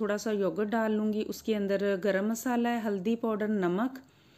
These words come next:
और चिल्ली पाउडर, ज़ीरा पाउडर और धनिया पाउडर, बस यही मसाले डालूँगी। इसके अलावा कोई भी और एक्स्ट्रा मसाला नहीं जाएगा। तो इस तरह से मैं इसको मैरिनेट करके ना दो तीन घंटे के लिए रख दूँगी। क्यों,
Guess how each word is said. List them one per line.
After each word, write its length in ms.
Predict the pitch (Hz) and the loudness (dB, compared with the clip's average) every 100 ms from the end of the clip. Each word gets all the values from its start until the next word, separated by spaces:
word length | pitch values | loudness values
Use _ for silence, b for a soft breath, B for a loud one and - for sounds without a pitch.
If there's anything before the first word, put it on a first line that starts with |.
| B - | B -6
और 80 | 208 | -4
चिल्ली 320 | - 208 226 | 0 0 0
पाउडर, 300 | 233 247 233 | 0 0 0
ज़ीरा 320 | 208 214 208 | 0 0 0
पाउडर 300 | 214 226 220 | 0 -2 0
और 220 | 226 190 | 0 0
धनिया 320 | 170 185 175 180 | 0 0 0 -2
पाउडर, 280 | 190 185 | -4 -6
बस 280 | 180 220 214 | -4 -4 -2
यही 180 | 220 220 | 0 2
मसाले 400 | 233 233 196 196 | 0 0 -2 0
डालूँगी। 380 | 208 190 190 214 | 0 -2 -2 -2
इसके 340 | 214 - 220 | -4 0 0
अलावा 280 | 208 185 196 | 2 0 -2
कोई 220 | 202 202 | -2 -2
भी 120 | 196 | 0
और 180 | 214 196 | 0 0
एक्स्ट्रा 300 | 185 - 185 | -2 -6 -6
मसाला 380 | 185 185 190 180 | -6 -4 -4 -2
नहीं 140 | 190 | -2
जाएगा। 440 | 220 208 180 214 254 B B B B B B B B - | -2 -2 -2 -4 -6 B B B B B B B B -2
तो 80 | 240 | 0
इस 200 | 254 262 | 0 0
तरह 160 | 269 | 0
से 100 | 254 | 2
मैं 140 | 247 226 | 2 0
इसको 200 | 226 240 | 0 0
मैरिनेट 400 | 226 208 220 214 | 0 0 -2 -2
करके 340 | 220 196 - | -2 0 -2
ना 120 | 226 | 0
दो 180 | 226 208 | 4 4
तीन 220 | 202 202 | 2 0
घंटे 280 | 202 208 196 | 0 -2 -4
के 160 | 185 202 | -2 0
लिए 140 | 202 | 2
रख 260 | 208 190 190 | 2 -2 -2
दूँगी। 320 | 214 247 247 | 0 2 0
क्यों, 200 | 247 | -2